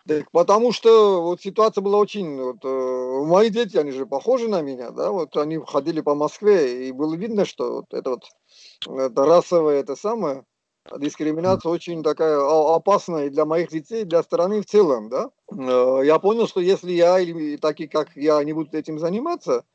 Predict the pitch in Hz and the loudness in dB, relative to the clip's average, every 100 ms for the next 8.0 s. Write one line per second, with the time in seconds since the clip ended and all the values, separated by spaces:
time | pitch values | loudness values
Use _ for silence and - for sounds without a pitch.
0 | _ - 151 170 233 220 196 196 226 226 | _ -6 0 2 4 4 4 2 2 2
1 | 220 220 220 143 156 - _ _ - 160 | 0 0 -2 -4 -8 -12 _ _ -4 0
2 | 202 196 165 151 170 190 196 202 185 190 | 2 0 -6 -6 0 2 4 4 2 0
3 | 185 - 131 127 131 135 135 123 131 160 | -2 -6 -6 -6 -4 -4 -4 -4 -6 -6
4 | 135 - - _ _ - 185 196 185 196 | -12 -8 -10 _ _ 0 2 4 2 0
5 | 190 175 165 160 170 190 240 185 147 170 | 0 2 2 0 0 4 4 2 -2 2
6 | 175 165 170 190 214 190 151 151 165 160 | 2 2 -2 0 0 0 -2 0 -2 -2
7 | - _ _ _ - 190 160 180 170 | -10 _ _ _ 2 4 4 2 2